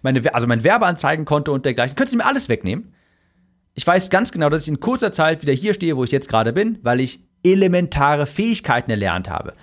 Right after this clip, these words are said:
weil ich weiß, wie ich eine Zielgruppe mir erschließe, diese aufbaue, ein Angebot erstelle, das diese Personen kaufen wollen und wie ich das mit Worten so beschreibe, dass der Wert auch deutlich gemacht wird, dass diese Person, sodass diese Personen eben auch denken, "Mensch,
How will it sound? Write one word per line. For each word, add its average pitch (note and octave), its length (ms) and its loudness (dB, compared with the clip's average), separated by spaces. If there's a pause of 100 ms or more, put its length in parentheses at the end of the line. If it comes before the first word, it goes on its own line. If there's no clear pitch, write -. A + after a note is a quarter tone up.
weil A#2 120 2
ich C3 160 0
weiß, E3+ 380 0
wie D#3+ 80 -2
ich D#3 100 -6
eine B2 220 0
Zielgruppe G3 460 0
mir F3 180 0
erschließe, D#3 420 -2
diese A2 300 -4
aufbaue, F3+ 500 2
ein A#2+ 160 0
Angebot F#3 520 0
erstelle, E3+ 260 -2
das D3+ 100 0
diese C3 220 -4
Personen A#2+ 540 0
kaufen A3+ 500 0
wollen E3+ 260 2 (320)
und F#3+ 160 -2
wie G#3+ 80 -2
ich G3 60 -4
das F#3+ 160 -6
mit C3 200 -2
Worten G3+ 360 4
so C4 220 2
beschreibe, C#3 600 0 (280)
dass D#3 180 2
der B2+ 300 2
Wert G#3 280 2
auch C#3+ 160 2
deutlich - 600 2
gemacht F#2+ 420 -2
wird, E3 220 0 (400)
dass C#3 100 -2
diese E3 200 -4
Person, D3+ 320 2
sodass C#3+ 200 2
diese D3 180 -6
Personen C#3+ 380 2
eben D#3 160 0
auch D3+ 100 0
denken, D3 300 -2
"Mensch, A#2 400 -2